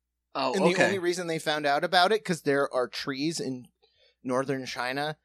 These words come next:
Speaker 2: that live for two thousand years. So they took a core sample and were like, "Okay, cool, there was a drought for fifty fucking years."
Speaker 1: Right, so
Speaker 2: So all these
Speaker 1: everybody had to
Speaker 2: people just
Speaker 1: move.
Speaker 2: went, "Nope, we're outta here."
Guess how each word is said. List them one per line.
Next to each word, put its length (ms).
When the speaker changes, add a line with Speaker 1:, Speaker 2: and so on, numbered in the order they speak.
Speaker 2:
that 220
live 240
for 140
two 260
thousand 520
years. 540
So 180
they 160
took 260
a 80
core 280
sample 540
and 120
were 100
like, 380
"Okay, 320
cool, 280
there 160
was 160
a 60
drought 460
for 480
fifty 440
fucking 520
years." 520
Speaker 1:
Right, 200
so 100
Speaker 2:
So 100
all 220
these 140
Speaker 1:
everybody 80
had 100
to 60
Speaker 2:
people 160
just 80
Speaker 1:
move. 80
Speaker 2:
went, 180
"Nope, 260
we're 160
outta 220
here." 200